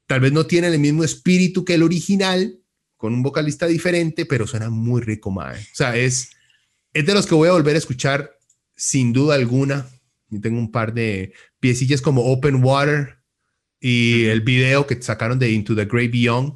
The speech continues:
Speaker 2: Ujú.
Speaker 1: que muy bueno. O sea, se, se nota cómo usan el four K de sus cámaras.
Speaker 2: Ujú.
Speaker 1: <laughs> Aunque innecesariamente el final lleno de credits, ¿verdad?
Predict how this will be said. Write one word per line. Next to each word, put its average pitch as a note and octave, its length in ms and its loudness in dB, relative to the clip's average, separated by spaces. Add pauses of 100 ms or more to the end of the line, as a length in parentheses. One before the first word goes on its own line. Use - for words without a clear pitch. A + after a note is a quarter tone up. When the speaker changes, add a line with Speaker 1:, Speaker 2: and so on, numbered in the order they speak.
(920)
Speaker 2:
Ujú. A2+ 260 -6
Speaker 1:
que G#2+ 360 -2
muy G2 300 0
bueno. A#2 340 0 (140)
O - 40 -20
sea, G2 180 0
se, - 180 -10
se G2+ 160 -4
nota G2+ 260 -2
cómo A2 240 0
usan A2 280 0
el F2+ 120 -4
four A2 240 2
K A2+ 100 -6 (360)
de F#2+ 80 -8
sus F#2+ 160 -12
cámaras. G#2+ 400 -4
Speaker 2:
Ujú. - 380 -10 (460)
Speaker 1:
<laughs> - 880 -8
Aunque D3+ 260 0 (260)
innecesariamente F#3+ 1200 2
el D3+ 100 2
final D#3+ 380 2
lleno F#3+ 200 2
de F#3 120 2
credits, D#3 440 0
¿verdad? B2+ 400 -2